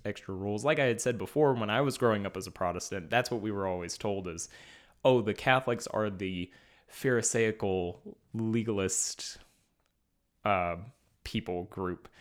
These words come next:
I was try-, I was pausing 'cause I was thinking, "Pharisaical, does that make sense?" Uh, but I think it does. Uh, so, yeah, but we're not. And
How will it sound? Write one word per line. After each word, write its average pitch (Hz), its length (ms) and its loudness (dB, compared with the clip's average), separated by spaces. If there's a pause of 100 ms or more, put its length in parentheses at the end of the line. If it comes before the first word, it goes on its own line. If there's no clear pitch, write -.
(220)
I 127 60 2
was 127 100 4
try-, 143 220 8
I - 20 8
was 131 140 2
pausing 127 540 6
'cause 123 160 0
I 127 100 8
was 120 80 4
thinking, 120 300 0
"Pharisaical, 107 840 -2
does 95 160 -6
that 110 180 -2
make 110 200 -6
sense?" 110 340 -6
Uh, 123 60 -2
but 131 180 6
I 156 80 10
think 269 240 4
it 87 100 -4
does. 90 460 -2
Uh, 117 220 4
so, 117 340 0 (960)
yeah, - 180 2 (120)
but 139 340 0 (460)
we're 110 160 0
not. 107 560 0 (280)
And 127 260 2